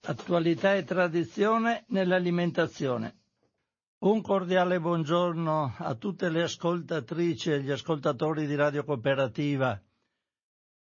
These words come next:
Da Francesco Canova, in questo giovedì venti ottobre duemilaventidue. Dopo un po' di tempo riprendiamo la nostra trasmissione Cosa c'è in tavola, che riguarda tematiche alimentari.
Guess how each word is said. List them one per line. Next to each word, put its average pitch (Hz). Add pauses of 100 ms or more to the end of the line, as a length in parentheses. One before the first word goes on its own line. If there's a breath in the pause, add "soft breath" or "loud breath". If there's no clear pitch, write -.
(200)
Da 135
Francesco 180
Canova, 208 (680)
in 202
questo 202
giovedì 160
venti 175 (360)
ottobre 135
duemilaventidue. 143
Dopo 180
un 160
po' 180
di 160
tempo 165
riprendiamo 147
la 139
nostra 147
trasmissione 156
Cosa 147
c'è 170
in 151
tavola, 143
che 175
riguarda 147
tematiche 143
alimentari. 113